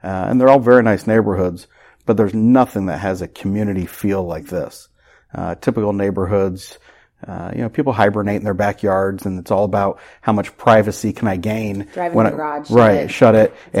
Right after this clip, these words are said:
Speaker 1: and
Speaker 2: it.
Speaker 1: I wanna be in my backyard, and I don't want people to see me, and I wanna be able to, well, that takes out a real sense of community.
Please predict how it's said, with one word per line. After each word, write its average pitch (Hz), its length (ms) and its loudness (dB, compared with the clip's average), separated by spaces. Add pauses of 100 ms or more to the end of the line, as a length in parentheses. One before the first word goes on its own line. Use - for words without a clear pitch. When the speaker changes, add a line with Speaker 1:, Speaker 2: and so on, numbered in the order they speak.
Speaker 1:
and 104 100 -2
Speaker 2:
it. - 40 -4
Speaker 1:
I 120 40 2
wanna 113 180 2
be 123 140 6
in 117 60 6
my 110 100 4
backyard, 107 560 2
and 104 60 -4
I 113 40 0
don't 117 80 4
want 110 140 0
people 107 180 0
to 101 60 -6
see 117 260 2
me, 107 180 2
and 104 80 0
I 98 40 0
wanna 107 180 0
be 104 80 -4
able 104 140 0
to, 98 140 -2 (360)
well, 131 320 4
that 135 220 2
takes 156 260 2
out 131 160 6
a 107 60 4
real 113 180 4
sense 110 260 -2
of 92 120 -6
community. 110 540 -6